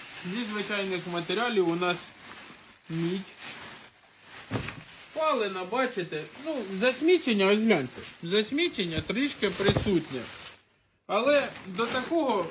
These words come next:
у нас особливих претензій немає. Лиш би це все було в межах норми. Тут теж мідяшка і то все мідь. В цьому пакеті засмічення майже немає, бо тут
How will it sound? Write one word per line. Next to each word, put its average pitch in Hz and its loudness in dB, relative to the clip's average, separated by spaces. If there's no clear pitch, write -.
у - -2
нас 220 0
особливих 190 2
претензій 170 0
немає. 139 -4
Лиш 311 2
би 277 0
це 277 2
все 269 4
було 269 4
в 240 4
межах 226 2
норми. 135 2
Тут 359 0
теж 165 0
мідяшка 262 0
і 156 2
то 175 -4
все 165 -4
мідь. 247 -4
В - -2
цьому 330 2
пакеті 233 2
засмічення 190 2
майже 170 2
немає, 139 -2
бо 165 0
тут 185 0